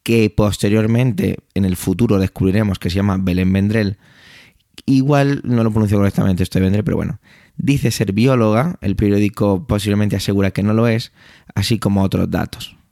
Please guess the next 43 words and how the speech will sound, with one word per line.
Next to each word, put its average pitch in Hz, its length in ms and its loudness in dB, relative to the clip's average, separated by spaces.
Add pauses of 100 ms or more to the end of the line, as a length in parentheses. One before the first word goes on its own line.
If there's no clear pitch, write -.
(640)
abogando 123 520 2
que 220 80 -4
este 110 180 -2
tipo 104 160 2
de 104 80 2
prácticas 107 360 0
son 101 180 0
peligrosas 95 400 0
para 87 200 0
el 87 60 2
individuo. 85 540 -2 (560)
Vamos 143 240 -2
a 151 60 -2
pasar 147 300 -2
ya 135 140 2
al 131 120 2
día 101 200 2
dos, - 360 -6
¿vale? 98 300 -2
El 95 120 -2
día 92 160 0
dos, 156 320 -2 (100)
martes, 127 600 -4
el 98 140 -2
periódico 131 360 0
publica 127 440 0 (340)
las 95 300 -2
cartas - 580 -4
que - 160 -6
ha 104 40 0
recibido 113 580 0
tras 92 240 -6
una 104 140 -2
campaña, 104 760 -2 (680)
usa - 220 -4
esta - 180 -6
palabra 90 280 0
el 85 80 0
periódico, 92 520 0
¿de 95 80 -2
acuerdo?, 95 380 -2 (280)
convocada 107 540 0
por 104 320 -2